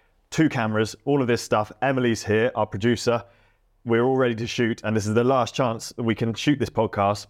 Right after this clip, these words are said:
before I go away for a week and a bit.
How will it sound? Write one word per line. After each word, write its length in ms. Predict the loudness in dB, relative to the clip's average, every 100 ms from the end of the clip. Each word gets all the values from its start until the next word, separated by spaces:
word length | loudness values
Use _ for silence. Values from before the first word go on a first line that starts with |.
| -8
before 400 | -2 2 2 2
I 160 | 0
go 340 | 2 2 2 -2 -10 _ _ -4
away 420 | 0 2 2 -2
for 280 | -2 -4 -4 -8
a 60 | -2
week 200 | -2 -2
and 80 | -2
a 40 |
bit. 300 | 0 0 -2